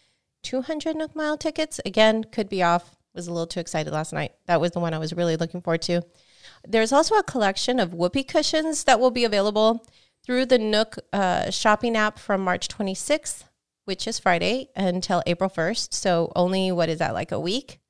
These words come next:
Um, I don't know <laughs> if you put that on a chair and someone said, "I don't know how that's gonna work." And then also there's a variety of prom items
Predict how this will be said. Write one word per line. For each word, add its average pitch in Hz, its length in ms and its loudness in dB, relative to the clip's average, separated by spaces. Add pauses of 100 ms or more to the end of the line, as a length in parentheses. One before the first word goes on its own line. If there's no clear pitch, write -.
(760)
Um, 170 560 -2 (1000)
I 185 120 -2
don't 170 320 -2
know 202 260 4 (120)
<laughs> - 100 -10
if 277 160 0 (100)
you 208 100 -4
put - 220 -4
that 196 160 0
on 175 160 -2
a 170 60 -2
chair 233 400 0
and 190 160 -2
someone 190 200 -2
said, - 140 0
"I 180 120 4
don't 175 240 0 (100)
know 175 180 0
how 170 140 0
that's 185 220 2
gonna 240 180 2
work." 233 260 4 (480)
And 208 160 2
then 208 220 2
also 220 340 4
there's 208 220 0
a 202 60 0
variety 190 360 4
of 175 100 0
prom 226 560 2
items 165 600 -4